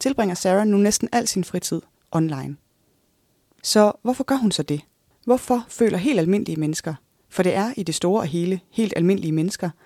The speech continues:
sig så presset, at de kun kan få verden til at hænge sammen med den slags vanvittige konspirationer? En del af forklaringen skal findes i teorien om ind- og udgrupper. Og det er ikke en psykologitime, det her, så jeg gør det kort. Men min kæreste er ved at læse en kandidat i pædagogisk psykologi,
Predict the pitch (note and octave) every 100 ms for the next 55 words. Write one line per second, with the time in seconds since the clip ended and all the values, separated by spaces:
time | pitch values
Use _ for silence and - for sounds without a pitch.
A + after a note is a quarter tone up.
0 | - - - A#3 C#4+ - G#3+ A#3+ G3+ F#3+
1 | F3+ G#3 C4+ D4+ A#3+ F3 E3+ F#3+ B3 -
2 | F3+ D#3+ D#3 G#3 G3 D3+ - - - F#3+
3 | G3+ - D#3 - E3 A3 F#3 E3 - D3+
4 | - - - E3+ D3+ C3+ _ _ _ _
5 | _ B3+ B3+ D4+ G3 - - F#3 D#3+ D3+
6 | F3 - G#3 A#3 G#3 F#3 G3 G#3 F3 -
7 | F#3 G3+ G#2+ - D#3 - C#3 C#3 - _
8 | _ _ - B3 C4+ C#4+ G#3+ F#3+ - G#3+
9 | - D3 D3+ C3+ B2+ B2 - E3 D#3+ D#3+
10 | F#3+ C#3+ C3 - _ _ _ - F3+ -
11 | A3 A#3+ B3 G#3 G3 F3 G#3 - E3+ E3
12 | D3+ F#3 E3+ - E3+ D#3 G#3+ F3 - D#3+
13 | D3 D3 F3 -